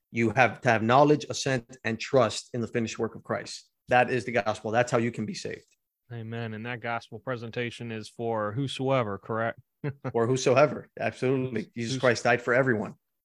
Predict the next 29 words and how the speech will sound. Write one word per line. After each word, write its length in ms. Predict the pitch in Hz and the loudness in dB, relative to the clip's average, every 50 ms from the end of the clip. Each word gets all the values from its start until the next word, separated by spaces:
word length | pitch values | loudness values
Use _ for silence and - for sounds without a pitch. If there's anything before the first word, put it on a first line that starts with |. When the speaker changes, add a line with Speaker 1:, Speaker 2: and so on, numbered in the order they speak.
| _ _ | _ _
Speaker 1:
Not 220 | 117 120 135 135 139 | 2 2 2 4 4
limited 300 | 143 151 151 147 147 147 | 4 6 6 6 6 6
Speaker 2:
Amen. 100 | 143 139 | 4 4
Speaker 1:
atonement. 380 | - 151 151 147 127 113 110 - | 4 4 4 4 2 0 -2 -4
It's 220 | 117 117 117 - - | -6 -6 -6 -8 -4
universal 640 | 127 127 131 131 131 127 123 135 135 127 - 131 117 | -2 0 0 0 0 0 0 0 0 2 0 -2 -2
atonement. 360 | 117 - 131 123 113 107 - - _ _ _ _ _ _ _ _ _ _ - | 0 0 0 0 0 -2 -4 -8 _ _ _ _ _ _ _ _ _ _ -8
Speaker 2:
Amen. 480 | 104 113 117 110 110 110 104 95 90 - - - - | -6 -4 -4 -4 -6 -6 -8 -8 -10 -14 -16 -12 -10
Amen. 460 | 113 107 104 104 104 98 90 87 90 - | -8 -8 -8 -8 -8 -10 -10 -12 -14 -14
Speaker 1:
Yeah. 140 | 110 107 117 - | -14 -14 -16 -16
Speaker 2:
So 200 | _ - - 143 | _ -6 -4 -2
let 140 | 143 156 175 | -2 -2 -2
me 140 | 196 196 190 | -2 -2 0
ask 280 | 180 170 165 - - 143 | 0 -2 -2 -4 -8 -10
you 80 | 139 | -8
this 220 | 131 151 165 - - | -6 -6 -8 -8 -8
then. 340 | 110 110 107 107 104 104 107 - - _ | -10 -12 -12 -10 -10 -12 -14 -16 -12 _
I 100 | 120 123 | -6 -6
mean, 160 | 120 117 113 | -4 -4 -4
a 80 | 113 113 | -2 -2
lot 200 | 120 131 143 143 | 0 0 0 -2
of 100 | 135 139 | -4 -6
people 400 | - 143 135 131 - 135 127 123 | -6 -6 -6 -4 -4 -4 -4 -2
will 360 | 123 120 117 113 110 107 - _ - - _ _ _ _ | -2 -2 -2 -2 -4 -6 -10 _ -20 -20 _ _ _ _
bring 280 | 127 127 143 139 135 | -4 -2 -2 0 2
up, 240 | 131 127 131 131 - _ _ _ | 2 2 2 0 -2 _ _ _
say, 300 | - - - 139 135 131 | -16 -6 -2 0 0 0
Matthew 480 | 120 117 120 123 127 120 - - 127 123 | 0 -2 -2 -2 -4 -4 -4 -6 -8 -8
seven, 800 | 120 - - 127 120 117 117 117 127 120 120 120 117 117 113 | -8 -8 -8 -6 -4 -4 -4 -6 -8 -8 -8 -8 -10 -10 -12